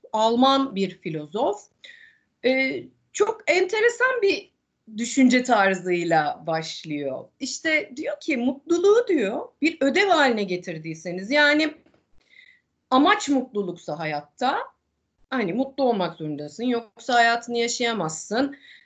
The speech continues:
Ee, burada çok enteresan bir paradoks ortaya çıkıyor. İnsan mutsuz olduğu zaman mutsuz olduğu için daha da çok mutsuz oluyor. Çünkü kendini suçlamaya başlıyor. Oysa, ee,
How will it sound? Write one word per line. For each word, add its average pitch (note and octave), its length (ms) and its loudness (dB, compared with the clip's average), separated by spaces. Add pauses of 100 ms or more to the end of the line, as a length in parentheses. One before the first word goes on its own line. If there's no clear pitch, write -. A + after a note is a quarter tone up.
(120)
Ee, A3+ 680 2
burada C#4 240 2
çok G4 180 0
enteresan G4 560 0
bir G#4+ 100 0
paradoks F4+ 560 0
ortaya B3+ 440 2
çıkıyor. A3+ 640 0 (500)
İnsan E4+ 480 2
mutsuz F4+ 400 0
olduğu D#4 320 2
zaman F4+ 340 2
mutsuz F4 320 2
olduğu D4+ 280 2
için B3+ 360 0
daha A#4 200 2
da F4 80 6
çok C4+ 240 0
mutsuz G#3 340 -6
oluyor. D#4 280 0
Çünkü - 240 -8
kendini F4 380 0
suçlamaya C#4 640 0
başlıyor. C3 540 -4 (1120)
Oysa, F4+ 680 2 (220)
ee, C4+ 1400 -4